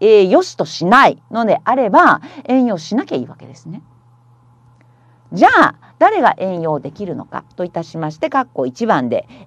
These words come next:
援用権者といたしましては、当事者およびその承継人のほか、この承継人というのは、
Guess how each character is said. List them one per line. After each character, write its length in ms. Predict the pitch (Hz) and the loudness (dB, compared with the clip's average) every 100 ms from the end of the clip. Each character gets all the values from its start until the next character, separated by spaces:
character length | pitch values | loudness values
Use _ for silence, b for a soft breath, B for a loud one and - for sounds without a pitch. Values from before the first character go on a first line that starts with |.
| - | -2
援 280 | 208 202 | -2 -2
用 240 | 196 190 180 | -2 -2 -4
権 340 | - 214 170 | -6 -8 -6
者 160 | 135 185 | -6 -6
と 160 | - - | -8 -10
い 60 | |
た 160 | - 160 | -10 -10
し 160 | 160 | -8
ま 140 | 151 139 | -8 -8
し 160 | - | -10
て 120 | - 359 | -2 4
は、 220 | 214 - _ b b b b - | 4 2 _ b b b b -2
当 280 | 339 359 370 | 4 4 4
事 160 | 285 | 0
者 300 | 320 185 117 - _ b b _ | -2 2 0 0 _ b b _
お 140 | - 381 | 2 4
よ 220 | 359 220 | 4 4
び 200 | 226 269 | 2 -2
そ 200 | - 202 | -6 -6
の 160 | 196 160 | -6 -6
承 400 | 160 302 320 302 | -4 -2 -2 -4
継 320 | - 247 233 | 0 0 0
人 260 | 202 175 | -4 -4
の 80 | 139 | -4
ほ 140 | 127 120 | -6 0
か、 420 | 135 - - - | 0 0 -6 -10
こ 140 | - | 0
の 120 | 302 277 | 0 0
承 360 | - 370 415 | -2 0 0
継 340 | 349 370 381 359 | -2 -2 0 0
人 220 | 403 523 | -2 -4
と 80 | 440 | -2
い 60 | |
う 40 | 147 | 0
の 100 | 180 | 4
は、 260 | 185 - | 4 2